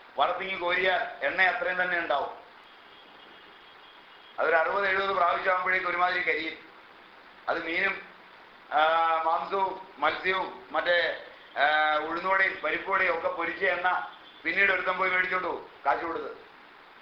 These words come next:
അതുകൊണ്ട് ഒന്ന് ശരിയാക്കിയിട്ട് കൊണ്ടുവന്ന് വയ്ക്കും, വിളക്കെണ്ണ. എന്നിട്ട് അത് കൊണ്ടുപോയി അമ്പലത്തിലൊക്കെ വിളക്ക് കത്തിക്കും, എന്നിട്ട് തൊഴും.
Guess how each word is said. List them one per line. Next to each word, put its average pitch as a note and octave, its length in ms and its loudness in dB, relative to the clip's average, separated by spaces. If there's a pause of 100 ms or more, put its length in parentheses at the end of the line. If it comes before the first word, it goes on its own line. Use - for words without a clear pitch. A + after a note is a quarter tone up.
അതുകൊണ്ട് F#3+ 320 2
ഒന്ന് F#3+ 540 -2 (460)
ശരിയാക്കിയിട്ട് F#3+ 480 2
കൊണ്ടുവന്ന് F#3 280 -2
വയ്ക്കും, E3+ 380 -2
വിളക്കെണ്ണ. D#3+ 760 2
എന്നിട്ട് E3+ 220 0
അത് E3 140 2
കൊണ്ടുപോയി F#3 380 0 (400)
അമ്പലത്തിലൊക്കെ F#3 560 2
വിളക്ക് F3 200 0
കത്തിക്കും, E3 440 -4 (280)
എന്നിട്ട് F#3+ 300 -2
തൊഴും. F3 420 -4